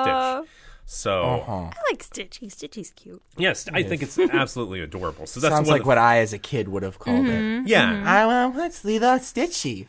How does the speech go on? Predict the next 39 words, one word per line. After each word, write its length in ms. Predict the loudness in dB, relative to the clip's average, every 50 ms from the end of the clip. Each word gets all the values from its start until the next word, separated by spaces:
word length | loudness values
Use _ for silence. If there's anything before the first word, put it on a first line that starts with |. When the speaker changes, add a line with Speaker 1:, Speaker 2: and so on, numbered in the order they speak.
| _ -8
Speaker 2:
Yeah, 220 | -8 -6 -6 -4
Speaker 1:
Yeah. 160 | -2 -2 -2 0
Speaker 2:
Stitchy. 880 | -2 -4 -4 -4 -4 -2 -2 -2 -2 2 2 2 2 2 -2 -2 -2 -4
Speaker 1:
<laughs> 80 | _ _
Speaker 2:
Something 400 | -12 -6 -6 -4 -4 -4 -6 -6
completely. 840 | -8 -12 -10 -8 -8 -8 -8 -8 -12 -20 _ _ -14 -14 -14 -14
So, 420 | -12 -8 0 2 4 4 4 2 -2
okay, 300 | -4 -4 -2 -2 -2 -2
so 380 | -2 -4 -4 -4 -4 -4 -6 -8 -8
now 240 | -4 -2 0 0 0 0
I 100 | 0 -2
had 120 | -4 -4
to 80 | -6 -8
change 380 | -10 -8 -10 -10 -10 -10 -10
my, 240 | -8 -8 -6 -6 -8
um, 380 | -10 -10 -12 -12 -12 -16 -18 -20 -20 -20 -20 -20 -20 _ -4
ride 500 | -2 0 2 2 2 0 -2 -10 -20 -20 _ _
is 140 | -14 -14 -10
gonna 160 | -10 -10 -10 -8
be 160 | -8 -10 -10
Lilo 360 | -8 -6 -6 -6 -6 -6 -8
and 100 | -10 -10
Stitch, 300 | -10 -8 -8 -8 -8 -8
I'm 60 | -10 -10
gonna 100 | -10 -10
have 140 | -10 -10 -10
to 80 | -10
pull 240 | -16 -14 -12 -10 -10
this 320 | -8 -10 -12 -12 -14 -18 -20 _ _ _ _ _ _ -10
out 120 | -8 -8 -8
of 80 | -10
thin 260 | -14 -12 -12 -10 -8
air. 340 | -6 -4 -4 -2 -2 -4 -6 _ _ _ _ _ _ _ -16 -14 -12 -8
Um, 480 | -4 -2 0 0 0 0 -2 -4 -6 -8 -10
<clears throat> 40 | -6 0
Speaker 1:
<laughs> 760 | 0 2 2 4 4 4 4 2 -2 -6 -12 -18 -20 -20 -8
Speaker 2:
I, 340 | -2 0 0 2 0 -2 -4 -10 -14 -20 -20 -20 -20 _ _ -20 -18 -16 -16 -16 -16 -12
either 320 | -10 -10 -10 -8 -10 -12 -14
s-, 280 | -14 -16 -16 -16 -18